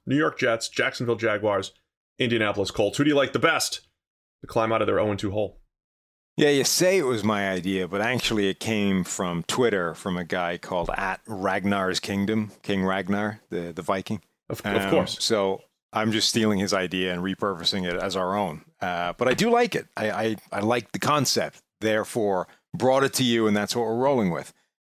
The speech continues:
Speaker 2: Um, here's an interesting thing, though. You go to the P F F Power Rankings. If you type in P F F Power Rankings on Google, you'll get there. Or if you go to the betting drop-down, it's there at the top of the page, Power Rankings.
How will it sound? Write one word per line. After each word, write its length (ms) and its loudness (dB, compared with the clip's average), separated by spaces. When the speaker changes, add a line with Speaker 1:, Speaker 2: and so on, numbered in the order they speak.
Speaker 2:
Um, 420 0
here's 200 4
an 60 4
interesting 440 2
thing, 220 2
though. 100 2
You 160 0
go 180 4
to 120 2
the 240 0
P 240 0
F 160 -2
F 160 -2
Power 320 0
Rankings. 600 0
If 140 -14
you 80 -14
type 260 -2
in 200 0
P 120 0
F 140 -2
F 160 -4
Power 260 -2
Rankings 480 -2
on 400 -4
Google, 380 4
you'll 140 2
get 240 0
there. 200 4
Or 220 0
if 100 -6
you 60 -10
go 300 0
to 360 -4
the 280 -2
betting 540 0
drop-down, 600 -2
it's 180 -4
there 260 -2
at 80 -6
the 80 -10
top 240 -4
of 80 -16
the 60 -16
page, 360 -4
Power 320 -6
Rankings. 520 -4